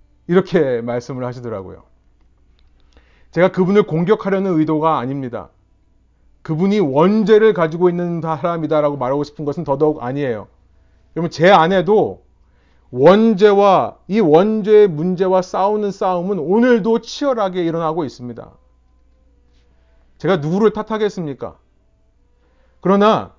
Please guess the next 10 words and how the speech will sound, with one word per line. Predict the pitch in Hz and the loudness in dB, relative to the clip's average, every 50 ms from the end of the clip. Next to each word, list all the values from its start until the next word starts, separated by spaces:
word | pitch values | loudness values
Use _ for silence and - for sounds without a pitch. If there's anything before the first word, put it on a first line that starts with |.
| _ _ _ | _ _ _
저는 | - 175 202 247 233 240 | -4 0 2 2 2 2
이 | 156 170 214 233 233 208 175 151 | 0 -2 0 0 0 0 -2 -4
생각을 | 156 220 226 220 220 202 202 | -4 -2 -2 0 0 0 0
합니다. | 190 196 196 180 151 143 135 131 - - _ _ _ _ - | -2 -2 -4 -6 -6 -6 -8 -8 -12 -18 _ _ _ _ -6
믿는 | 135 160 190 214 226 240 254 247 240 | -2 0 0 2 2 2 0 0 0
사람들이 | 233 226 226 226 220 208 196 226 196 | 0 0 0 0 -2 -2 -4 -4 0
모여 | 160 175 185 196 196 | 2 4 4 4 2
식사를 | 190 - - - - 233 220 214 202 | -2 -6 -8 -6 -4 -2 -2 0 -2
하면서 | 196 190 185 170 151 151 143 196 202 180 135 123 | -2 -4 -4 -6 -6 -6 -6 -6 -6 -4 -6 -6
쓰레기를 | - - 269 269 254 240 208 196 214 240 190 120 110 - | -8 -4 0 2 2 4 4 6 6 6 6 4 0 -8